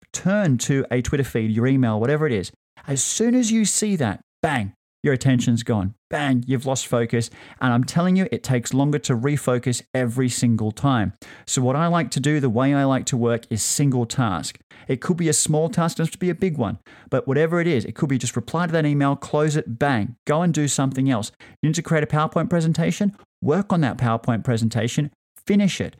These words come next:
then check your email. Your email is not an instant messaging tool. Stop treating it like that. Check your email once, three times a day, whatever it is, but do not rely on it to be responding thirty seconds after you've received it.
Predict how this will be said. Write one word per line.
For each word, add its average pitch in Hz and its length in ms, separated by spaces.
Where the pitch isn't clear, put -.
then 165 260
check - 260
your 131 80
email. 113 340
Your 143 140
email 190 260
is 135 140
not 143 320
an 120 100
instant 143 360
messaging 127 420
tool. - 220
Stop - 260
treating 147 300
it 131 80
like 107 240
that. 80 220
Check 156 220
your 175 80
email 156 420
once, 131 380
three 143 180
times 139 300
a - 20
day, 120 200
whatever 127 300
it 165 60
is, 123 280
but 110 180
do 135 140
not 139 160
rely 123 340
on 113 80
it - 160
to 110 180
be 120 160
responding 113 760
thirty 139 240
seconds 120 360
after 113 260
you've 101 160
received 123 400
it. 127 140